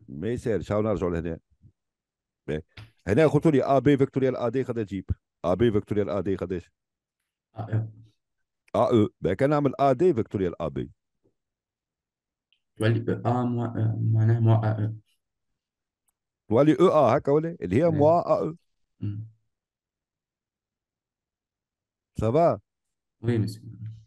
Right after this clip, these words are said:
Speaker 1: مالا أول حاجة نشوفها إنه يو فيكتوريال في هي موان في فيكتوريال يو. باهي. هذه أول حاجة ترد بالك، معناها البرودوي فيكتوريال ماهوش كوميتاتيف، مش كيما البرودوي سكالير، البرودوي سكالير يو سكالير في سكالير يو كيف كيف.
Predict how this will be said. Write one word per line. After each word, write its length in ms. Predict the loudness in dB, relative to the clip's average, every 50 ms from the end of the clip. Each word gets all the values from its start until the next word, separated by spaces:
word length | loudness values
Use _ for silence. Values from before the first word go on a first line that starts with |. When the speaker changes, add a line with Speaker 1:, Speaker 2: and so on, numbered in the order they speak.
| _ _ _ _ _ _ _
Speaker 1:
مالا 500 | -8 -6 -4 -2 0 0 0 -2 -4 -8 _ -2
أول 260 | 2 2 2 2 2
حاجة 240 | 0 -2 -2 -2 -4
نشوفها 520 | -8 -8 -12 _ 0 2 2 2 0 -2
إنه 200 | -4 -6 -6 -4 -2
يو 160 | -2 -2 0
فيكتوريال 460 | -2 -4 -8 -6 -6 -4 -4 -6 -4
في 140 | -4 -4 -2
هي 220 | -2 0 -2 -2
موان 260 | -2 -2 -2 -2 -2 -2
في 180 | -4 -4 -4
فيكتوريال 420 | -4 -8 -10 _ -4 -4 -4 -4 -4 _
يو. 100 | -14 -14 -14 _ _ _ _ _ _ _ _ _
باهي. 140 | -8 -8 -8 -10 _ _ _ _ _ _ _ _ _
هذه 160 | -4 -2 -2 0
أول 220 | 0 0 0 0
حاجة 240 | 0 -2 -2 -2 -2
ترد 240 | -2 -2 -2 0 -2
بالك، 240 | -4 -6 -6 -8 -10
معناها 280 | -10 -10 -8 -4 -4 -4
البرودوي 440 | -4 -4 -6 -4 -4 -2 0 0 0
فيكتوريال 460 | -2 -4 -2 -4 -2 -2 -2 -2 0
ماهوش 240 | 0 0 0 0 -2
كوميتاتيف، 540 | -6 -6 -6 -4 -8 -8 -8 -10 -8 -8
مش 120 | -8 -6 -4
كيما 160 | -2 0 0
البرودوي 300 | -2 0 -2 -2 -2 -4
سكالير، 300 | -6 -4 -4 -4 -4 -6
البرودوي 300 | -8 _ -10 -8 -6 -6
سكالير 340 | -4 -2 0 0 0 0 0 -2
يو 80 | -4
سكالير 360 | -4 -2 -2 -2 -2 -2 -2
في 320 | -2 0 0 0 0 -2 -4
سكالير 340 | -4 -4 -4 -4 -4 -4 -4
يو 80 | -6
كيف 160 | -6 -8 -14
كيف. 320 | -12 -16 -16 -16 -16 -20